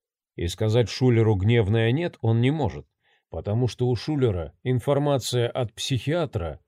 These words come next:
о клептомании, и что в министерстве могут узнать,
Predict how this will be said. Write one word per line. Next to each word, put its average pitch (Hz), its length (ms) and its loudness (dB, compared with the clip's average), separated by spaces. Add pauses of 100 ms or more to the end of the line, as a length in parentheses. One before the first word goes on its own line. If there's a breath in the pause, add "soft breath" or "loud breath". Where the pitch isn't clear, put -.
о 117 120 0
клептомании, 123 920 -2 (560)
и - 100 -2
что 113 200 0
в 104 60 4
министерстве 123 840 2
могут 117 360 4
узнать, 110 420 0